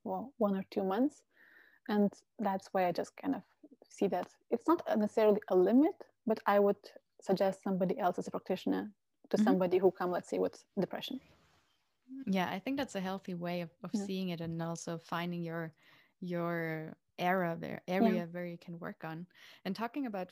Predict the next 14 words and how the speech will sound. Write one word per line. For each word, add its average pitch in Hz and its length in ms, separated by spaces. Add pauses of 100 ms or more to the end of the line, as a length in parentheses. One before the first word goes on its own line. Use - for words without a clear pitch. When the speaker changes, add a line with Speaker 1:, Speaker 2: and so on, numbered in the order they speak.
(120)
Speaker 2:
physical 214 380
pain, 175 500 (160)
I, 185 320
that 190 120
just 202 200
popped - 240
into 190 200
my 180 100
mind. 185 400
<laughs> - 40
I 202 140
think 226 220
that 208 100
was 185 320